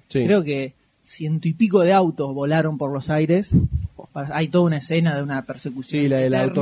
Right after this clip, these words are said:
Speaker 1: autovía.
Speaker 2: en la autovía. Ahí hay autos que los consiguieron, eran autos que estaban medio fallados, no sé qué tenía, que los, medio gratarola, una cosa así, los consiguieron.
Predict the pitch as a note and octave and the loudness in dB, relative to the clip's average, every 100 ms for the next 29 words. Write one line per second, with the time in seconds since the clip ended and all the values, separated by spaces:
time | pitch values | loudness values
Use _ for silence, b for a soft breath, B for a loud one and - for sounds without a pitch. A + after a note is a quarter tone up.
0 | C#3+ C3 A#2 D#3 D#3 F3 G3 G#3 A#3 C#4 | 0 0 -2 -6 -8 -2 2 2 2 -2
1 | _ _ _ _ _ _ _ - A3+ G3+ | _ _ _ _ _ _ _ -6 0 0
2 | F3 F#3 A3+ A#3 A#3 F#3+ F3+ G3 F3 E3 | 2 2 4 4 0 0 -4 -2 -2 -6
3 | C#3 C#3+ C#3+ F3 F3+ F3 D#3+ D#3 D3+ D#3+ | -14 -12 -4 0 0 0 -2 -4 -8 -4
4 | E3+ E3+ D#3 D#3+ D#3 D3 D#3 D3+ C#3+ F3 | -4 -4 -6 -6 -6 -8 -10 -10 -6 0
5 | E3+ D#3 C#3+ C#3 D3 D#3+ A3 G3 C#3 C3+ | 2 2 0 -4 -2 2 4 4 2 -2
6 | B2+ A2 B2+ - D3 C#3 C3 B2+ C#3 E3 | -8 -14 -16 -8 -6 -4 -6 -4 2 6
7 | D#3+ C#3+ C#3 C#3+ D3 D3 F#3 F3+ D3 D#3 | 6 4 0 -4 -4 -4 -4 -4 -6 0
8 | G#3 C4+ | 4 2